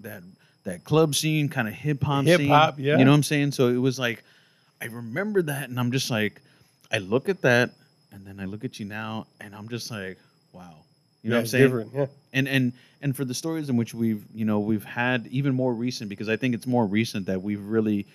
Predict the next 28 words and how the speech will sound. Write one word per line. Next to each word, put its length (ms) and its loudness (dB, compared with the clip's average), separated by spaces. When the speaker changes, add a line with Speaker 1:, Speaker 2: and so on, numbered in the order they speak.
Speaker 1:
you 100 -2
know, 180 4
connected 520 -2
and, 160 -4
and 200 -6
really 180 -2
talked 300 -8
about 240 -6
shit 260 -6
and 160 -12
just 160 -10
kind 220 -6
of, 100 -6
like, 320 -4
get 160 -4
to 80 -6
know 220 2
about 240 0
each 180 -6
other 160 0
more, 600 0
you 100 -8
know, 280 -6
at 180 -12
a 20 -10
later 380 -2
stage. 480 -10
Um, 400 -10